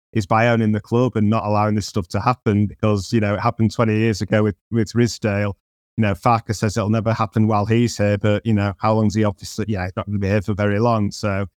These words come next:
but yeah, that's something else. But yeah, the thing about Adams and what you said about Orta and, and also Kinnear, you know, I heard on the Square Ball, they, they went over some of the stuff that he said on their previous in-,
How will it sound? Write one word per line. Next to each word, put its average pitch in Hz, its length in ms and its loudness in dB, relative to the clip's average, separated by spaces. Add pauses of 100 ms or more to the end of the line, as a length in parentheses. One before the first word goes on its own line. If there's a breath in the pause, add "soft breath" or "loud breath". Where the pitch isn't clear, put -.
(460)
but 156 80 4
yeah, 143 120 4
that's 139 200 0
something 123 300 0
else. 127 180 2
But 131 140 0
yeah, 139 220 2
the 117 120 0
thing 165 240 0
about 107 300 0
Adams 110 340 0
and 104 100 0
what 107 140 -2
you 107 80 -2
said 110 260 -2
about 101 300 -2
Orta 107 560 -2 (120)
and, 101 380 -2 (760)
and 131 100 4
also 131 440 2
Kinnear, 117 640 0 (560)
you 104 80 0
know, 104 80 2
I 104 40 2
heard 113 200 2
on 107 120 0
the 98 60 -2
Square 104 320 0
Ball, 110 280 0
they, 104 360 0
they 104 280 0 (260)
went 110 220 -2
over 110 200 0
some 107 180 2
of 104 40 2
the 104 80 0
stuff - 340 -2
that 104 180 -2
he 113 160 2
said 104 220 -2
on 110 140 0
their 110 320 -2 (260)
previous 110 420 0
in-, 110 140 2